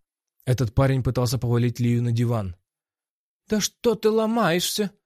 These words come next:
Ты хоть знаешь, кто я такой? Я...» «Отпусти ее!»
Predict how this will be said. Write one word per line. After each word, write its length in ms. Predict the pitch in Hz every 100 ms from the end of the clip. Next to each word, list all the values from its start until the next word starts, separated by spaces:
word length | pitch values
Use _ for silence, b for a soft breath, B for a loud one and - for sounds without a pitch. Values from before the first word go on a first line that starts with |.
| _ _ _ -
Ты 120 | 101
хоть 180 | 110 117
знаешь, 460 | 120 160 156 127 -
кто 180 | 156
я 60 | 151
такой? 500 | 165 156 185 120 - b b
Я...» 440 | 226 214 226 208 _ _ _ _ _ _ -
«Отпусти 760 | 135 - 175 139 190 226 220
ее!» 340 | 190 160 127